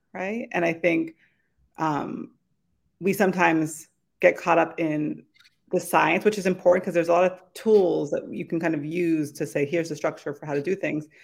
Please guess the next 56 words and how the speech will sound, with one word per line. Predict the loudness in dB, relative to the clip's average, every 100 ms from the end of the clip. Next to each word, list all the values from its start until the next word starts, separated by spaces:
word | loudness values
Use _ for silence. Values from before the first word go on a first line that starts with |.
| -20 _
But | 4
when | 6
you |
understand | 4 4 2
the | 0 0
art, | 2 2 0 -12 -20 _ _ _
right, | -4 -2 -2 -10 -4
the | 2
art | 6 6
of | 4
storytelling, | -2 -2 -2 -4 -8 -8 -10 -14 _ _ -20
then | 2 4 4 2 -2 _ _ _ 0
it | 6
becomes | 8 6 0
much | 2 2
simpler | 2 -2 0 0
to | 0
go, | -2 2
"Oh, | 4 4 4
right, | 4 4 0
if | -2
this | 0 0
is | -2
the | 0
art | 0
of, | -2 -6 -2
if | 4
this | 4
is | 2
the | 2
goal | 6 6 4 0 -4 -6 _
of | -14 -6
storytelling, | -4 -2 -6 -8 -10 -10 -4
then | -2 0
this | 0 0
is |
what | 2
I | 2
wanna | 0 -4
get | -4 -6
across." | -4 -2 -2 -4 -8
And | -6 -2
then | -2 -4 -10 _ -2
I | 0
can | 2
then | 2
take | 0 -4 -2
that | -4
and | -2
drill | -2
it | -2 0
down. | 0 0 -4
But | 0
if | 0
I | 0
think, | 0 -2